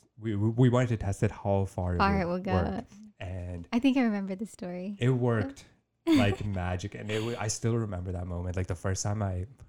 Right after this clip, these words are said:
Speaker 1: heard it, I did
Speaker 2: Yeah.
Speaker 1: not believe it.
Speaker 2: Oh my gosh, we have to do this with Medina. I don't think she's experienced that yet.
Speaker 1: Yeah, no, we have to show, I,
Speaker 2: Yeah.
Speaker 1: like, cannot wait to, like, I
Speaker 2: <laughs>
Speaker 1: love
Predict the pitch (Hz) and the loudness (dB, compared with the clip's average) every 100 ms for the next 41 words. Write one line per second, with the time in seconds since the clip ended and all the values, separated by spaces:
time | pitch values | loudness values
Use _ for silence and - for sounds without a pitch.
0 | - 95 90 143 160 104 101 107 92 - | -10 -6 -2 -2 -2 -2 -2 0 -4 -4
1 | 85 82 82 - _ - 233 233 233 247 | -8 -12 -16 -20 _ 2 6 6 6 4
2 | 269 226 220 196 190 180 185 180 185 196 | 2 2 0 -2 -4 -2 -2 -4 -2 0
3 | 220 226 214 208 190 - 185 180 185 - | 2 0 0 0 -2 -4 -4 -4 -4 -4
4 | - 190 214 117 98 87 110 110 104 107 | -4 -4 -4 0 0 0 -2 0 0 0
5 | - 92 98 104 101 104 104 107 95 95 | -4 -4 0 0 0 -4 -6 -6 -6 -6
6 | 92 - 98 277 247 120 101 92 90 92 | -8 -10 -6 0 4 4 4 2 -4 -6